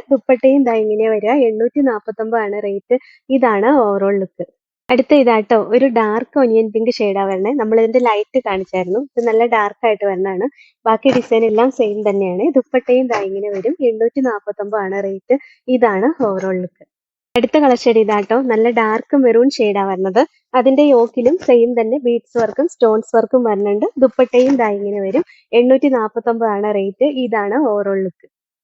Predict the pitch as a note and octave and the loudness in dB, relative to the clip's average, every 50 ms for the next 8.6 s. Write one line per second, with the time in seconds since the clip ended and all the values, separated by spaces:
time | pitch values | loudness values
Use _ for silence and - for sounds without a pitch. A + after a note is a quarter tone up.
0 | _ _ - - D#4+ D#4 D#4 C4+ C4 - - B3 A3+ A#3 A3 A#3 A#3 A3 G#3+ A#3+ | _ _ -6 -2 0 2 4 2 2 2 2 2 2 4 2 2 0 0 2 0
1 | D#4+ E4+ C4+ A#3 A3+ A3+ B3+ D4 C#4 A#3 - - G#3+ G3+ G3 - A#3 G#3 G3 _ | 0 0 0 2 2 2 2 2 2 0 -2 -2 -6 -6 -4 -4 -4 -4 -4 _
2 | - B3 A3+ A3 A3 A3+ A#3+ A#3+ _ - D4+ - - A#3+ A3+ A#3 - - C#4 - | -4 -2 0 0 0 0 -2 -4 _ -6 -8 -6 -4 -4 -4 -4 -6 -6 -8 -2
3 | - A#3+ G#3+ G#3+ G3+ G#3+ G#3 G3 G3 B3+ F#4 _ _ _ _ _ - G#3+ A3 A3 | 0 0 0 0 0 -2 -2 0 2 0 0 _ _ _ _ _ -4 -2 2 4
4 | A#3 B3 C4+ D4 D#4+ E4+ D4 C4 A#3+ - - B3+ A#3+ A#3 B3 B3+ B3 A3 G#3 G#3 | 6 6 6 6 4 4 4 2 2 0 0 0 2 2 2 0 0 -2 -2 -2
5 | A3 A3+ A#3 A#3 G#3 G3+ A3+ D#4 D4+ - A3+ G3+ F#3+ A3+ A3 A3+ A#3 A#3+ C#4 D4 | 0 0 0 0 0 -2 -4 -4 -6 -4 -4 -4 -2 -2 -2 0 0 2 2 2
6 | D4 - A#3 G#3+ A3 - - A#3+ A#3 A3+ A3+ A3 G3+ G3 G3+ G#3 G3 G3+ G3+ G#3 | 2 2 2 2 2 2 2 2 4 4 2 0 0 -2 -2 -2 -2 0 0 0
7 | C#4 - - - - _ _ A3+ B3+ A3+ - C#4+ C4 - B3+ B3 B3 C#4+ D4+ C4 | 0 -2 -4 -20 -20 _ _ 0 0 2 2 0 2 4 4 4 4 4 4 2
8 | B3 A3+ G#3+ G#3 G#3 G#3+ G#3+ G#3+ G#3 G3+ G3 C4 | 0 0 -2 -2 -2 -2 -2 -2 -2 0 2 0